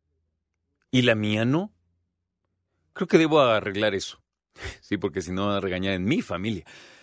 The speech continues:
Ellos se ven muy seguido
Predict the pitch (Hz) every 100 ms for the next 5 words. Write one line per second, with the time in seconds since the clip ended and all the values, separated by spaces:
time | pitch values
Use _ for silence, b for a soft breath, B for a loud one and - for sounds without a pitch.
0 | B - 214 208 214 214 - - _ _
1 | _ _ _ _ _ _ - 170 180 180
2 | 170 160 170 147 127 135